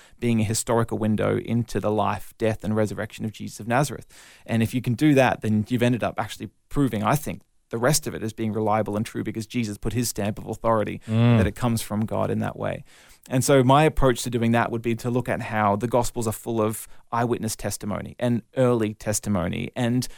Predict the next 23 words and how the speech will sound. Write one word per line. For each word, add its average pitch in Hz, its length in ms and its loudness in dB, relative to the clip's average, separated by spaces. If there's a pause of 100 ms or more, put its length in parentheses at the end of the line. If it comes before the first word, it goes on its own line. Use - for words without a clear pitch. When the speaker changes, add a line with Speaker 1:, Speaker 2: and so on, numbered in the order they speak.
(400)
Speaker 1:
testimony 147 400 0
that 120 120 2
includes 120 360 0
embarrassing 113 640 2
features - 500 -8
that 104 100 -2
if 113 120 0
you 110 100 -2
were 107 40 4
making 120 360 2
up - 120 -4
the 113 60 -14
story, 107 480 -2
you 120 100 -2
would 113 160 2
absolutely 110 640 -2
airbrush 104 560 -2
out 98 280 -2
before - 300 0
it - 80 -4
goes 107 240 -4
to 107 140 -4
print, - 360 2